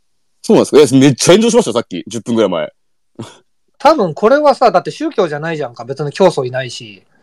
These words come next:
Speaker 1: なんかその歩いてる風景が、なんか電車をジャッ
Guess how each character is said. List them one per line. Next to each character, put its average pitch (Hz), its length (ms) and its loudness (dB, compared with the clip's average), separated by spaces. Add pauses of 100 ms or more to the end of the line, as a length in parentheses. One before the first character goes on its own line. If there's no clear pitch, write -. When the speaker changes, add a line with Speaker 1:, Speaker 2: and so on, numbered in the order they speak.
(360)
Speaker 1:
な 208 120 4
ん - 20 2
か 170 80 2
そ 180 100 -2
の 165 160 2
歩 247 160 2
い 247 60 -4
て 190 100 -2
る 151 60 -4
風 208 200 -8
景 104 320 -6
が、 95 500 -4
な 147 120 -12
ん - 20 -14
か 117 80 -8
電 202 240 0
車 208 160 -2
を 185 140 2
ジ 156 100 2
ャ 190 80 2
ッ - 20 -8